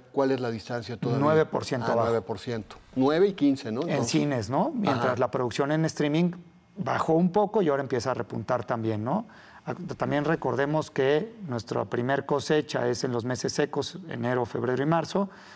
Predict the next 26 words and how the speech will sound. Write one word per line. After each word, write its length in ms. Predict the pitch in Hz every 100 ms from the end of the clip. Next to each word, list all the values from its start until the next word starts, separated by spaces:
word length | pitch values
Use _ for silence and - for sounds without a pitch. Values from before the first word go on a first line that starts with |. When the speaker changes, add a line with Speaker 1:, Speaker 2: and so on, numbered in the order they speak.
| -
Speaker 2:
Luego 240 | - 131 131
vienen 160 | 143
los 100 | 131
meses 440 | 120 131 139 117 -
mojados, 500 | 135 131 175 170 151
donde 180 | 123 123
no 120 | 135
se 100 | 147
produce 300 | 147 147 151
tanto, 380 | 151 156 - 208
Speaker 1:
Ah. 140 | - - - -
Speaker 2:
y 60 | -
en 80 | 127
septiembre 460 | 139 127 143 139
retomamos 560 | 127 113 117 107 101 95
producción. 420 | - 127 - - - -
Speaker 1:
El 220 | 196 170
segundo 460 | 165 175 202 220 220
semestre, 520 | 185 170 170 - 175
entiendo, 680 | 160 151 160 160 160 170 175
Avelino, 440 | 131 127 139 147 147
tú 100 | 139
sabes 300 | 139 131 110
muchísimo 600 | 113 139 143 135 120 113
de 100 | 123
esto, 340 | - 156 175